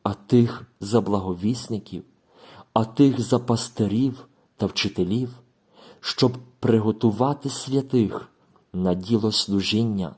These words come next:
для збудування тіла Христового». І завершуючи, пропоную усім слухачам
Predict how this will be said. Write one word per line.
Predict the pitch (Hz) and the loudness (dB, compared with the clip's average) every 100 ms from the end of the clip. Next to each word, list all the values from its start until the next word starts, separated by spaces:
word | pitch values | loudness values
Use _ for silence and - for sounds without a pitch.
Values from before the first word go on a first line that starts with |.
| _ _ _ - | _ _ _ -6
для | 98 95 | -2 0
збудування | 85 92 90 80 113 117 110 104 107 - _ _ _ _ - | 0 -2 0 0 2 2 0 -4 -6 -16 _ _ _ _ -6
тіла | 95 92 82 80 - _ _ _ | -2 0 0 -6 -10 _ _ _
Христового». | - 85 - - 85 85 - - _ _ _ _ _ _ _ _ _ _ _ - | -14 -8 -8 -6 -8 -8 -16 -20 _ _ _ _ _ _ _ _ _ _ _ -8
І | |
завершуючи, | 98 87 87 113 - 92 85 - - - _ _ _ - - _ | -6 -6 -6 -6 -6 -6 -6 -6 -8 -10 _ _ _ -20 -20 _
пропоную | - 120 120 120 143 151 127 127 127 _ _ _ - | 0 2 4 2 4 4 4 2 -2 _ _ _ -8
усім | 95 - 147 139 | -4 -2 -2 -4
слухачам | - - 120 131 120 110 95 80 | -6 -6 -6 -6 -4 -2 -2 -4